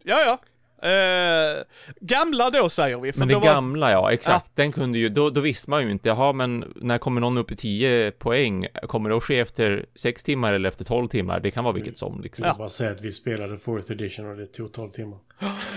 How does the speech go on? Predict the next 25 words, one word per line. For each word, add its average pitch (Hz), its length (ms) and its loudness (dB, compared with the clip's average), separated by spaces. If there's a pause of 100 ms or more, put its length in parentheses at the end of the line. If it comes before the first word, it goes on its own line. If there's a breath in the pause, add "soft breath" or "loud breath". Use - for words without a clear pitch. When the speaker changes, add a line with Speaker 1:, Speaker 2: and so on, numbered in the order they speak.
Speaker 1:
Ja, 254 340 4
men 226 200 4
det, 233 100 0
Speaker 2:
Grattis, 175 280 0
Speaker 1:
eh, 202 220 0
Speaker 2:
säger 104 180 2
jag. 98 200 0 (140)
Speaker 1:
ja, 214 220 4
men 220 160 0
det 214 160 2
ska 202 140 -2
tilläggas, 185 520 0
nya 185 240 0
spelare, 175 420 0
alltid 151 200 -6
nya 143 180 -2
spelare. 113 680 -4
Nu 151 180 -8
räknar 151 360 -2
Thomas 139 380 -4
Speaker 2:
Mm. 117 180 -2
Speaker 1:
med 143 100 -6
sitt - 240 -10
gäng. 143 200 -2
Speaker 2:
Visst. 135 200 -8